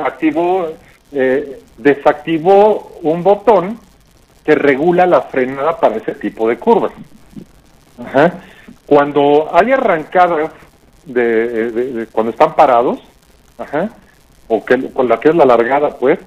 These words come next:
hay un botón que le manda toda la potencia que necesita el carro para hacer un, un,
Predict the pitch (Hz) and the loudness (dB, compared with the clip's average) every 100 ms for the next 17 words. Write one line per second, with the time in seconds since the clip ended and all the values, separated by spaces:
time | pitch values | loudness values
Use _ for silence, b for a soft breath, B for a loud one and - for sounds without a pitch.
0 | b b _ 156 170 220 202 190 175 180 | b b _ 0 2 2 2 2 2 0
1 | 185 175 147 156 190 185 - 202 247 240 | 0 -2 0 -4 -2 -2 0 2 4 2
2 | - 170 180 190 196 - 143 127 123 180 | -4 -4 -2 -2 -4 -4 -6 -8 -8 -6
3 | 180 170 156 165 - 123 - 147 151 165 | -6 -2 0 0 0 -2 0 -2 -2 -4
4 | 147 143 151 156 135 | -10 -10 -10 -10 -10